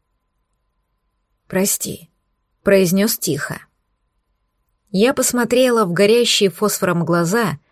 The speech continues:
и часто заморгала, но так и не выдавила ни слова.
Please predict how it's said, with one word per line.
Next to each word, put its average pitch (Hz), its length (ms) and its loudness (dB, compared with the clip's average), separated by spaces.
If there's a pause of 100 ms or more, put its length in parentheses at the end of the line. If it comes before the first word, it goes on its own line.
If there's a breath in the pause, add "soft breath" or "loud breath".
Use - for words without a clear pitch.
(280)
и 208 120 0
часто 285 340 2
заморгала, 233 680 -4 (540)
но 185 180 0
так 202 320 -2
и 233 60 4
не 214 100 2
выдавила 208 380 4
ни 214 160 0
слова. - 560 -6